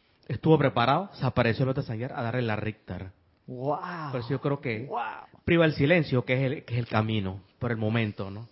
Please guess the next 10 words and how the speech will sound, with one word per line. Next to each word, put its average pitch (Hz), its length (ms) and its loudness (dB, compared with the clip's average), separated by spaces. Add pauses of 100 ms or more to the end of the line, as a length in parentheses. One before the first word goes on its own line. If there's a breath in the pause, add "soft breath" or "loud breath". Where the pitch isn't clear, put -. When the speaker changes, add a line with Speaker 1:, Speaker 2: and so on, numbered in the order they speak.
(920)
Speaker 1:
El 110 120 -4
avatar, 139 540 2
Mesías, 131 440 -2 (120)
eh, 113 260 -8
slash, 131 240 -4
entre 127 180 -4
comillas, 120 400 -4
ser 127 300 -6 (220)
de 117 160 -2
luz, 160 360 -6